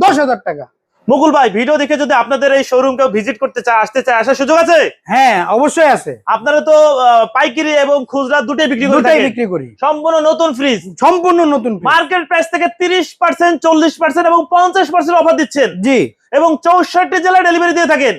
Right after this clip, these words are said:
Speaker 1: জি।
Speaker 2: পাইকারি, খুচরা যে কেউ এসে দেখে শুনে নিতে পারবে?
Speaker 1: হ্যাঁ, নিতে পারবে।
Speaker 2: আবার যদি কেউ ঢাকার বাইরে থেকে আসতে না পারে, ভিডিও কলে দেখেও নিতে পারবে তো?
Speaker 1: হ্যাঁ, পারবে ইনশাআল্লাহ।
Speaker 2: আপনাদের সঙ্গে যোগাযোগ করার ঠিকানা, নাম্বারটা বলে দেন।
Speaker 1: আমাদের ঠিকানা বারিধারা যে ব্লক, বিশ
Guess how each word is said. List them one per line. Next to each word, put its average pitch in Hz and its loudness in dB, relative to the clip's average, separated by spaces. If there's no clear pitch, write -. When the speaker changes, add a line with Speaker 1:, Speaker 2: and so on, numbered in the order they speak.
Speaker 1:
জি। 254 0
Speaker 2:
পাইকারি, 330 0
খুচরা 330 2
যে 320 0
কেউ 370 0
এসে 359 0
দেখে 339 0
শুনে 359 -2
নিতে 381 0
পারবে? 349 4
Speaker 1:
হ্যাঁ, 262 4
নিতে 311 0
পারবে। 233 2
Speaker 2:
আবার 294 2
যদি 302 -4
কেউ 311 2
ঢাকার 285 2
বাইরে 294 0
থেকে 311 -2
আসতে 330 -2
না 311 2
পারে, 262 0
ভিডিও 233 -2
কলে 330 0
দেখেও 320 0
নিতে 339 -2
পারবে 370 2
তো? 381 0
Speaker 1:
হ্যাঁ, 359 6
পারবে 330 2
ইনশাআল্লাহ। 208 0
Speaker 2:
আপনাদের 320 -2
সঙ্গে 339 -2
যোগাযোগ 320 0
করার 339 2
ঠিকানা, 349 0
নাম্বারটা 349 0
বলে 330 0
দেন। 247 0
Speaker 1:
আমাদের 233 -2
ঠিকানা 285 2
বারিধারা 247 0
যে 254 -4
ব্লক, 277 2
বিশ 226 -8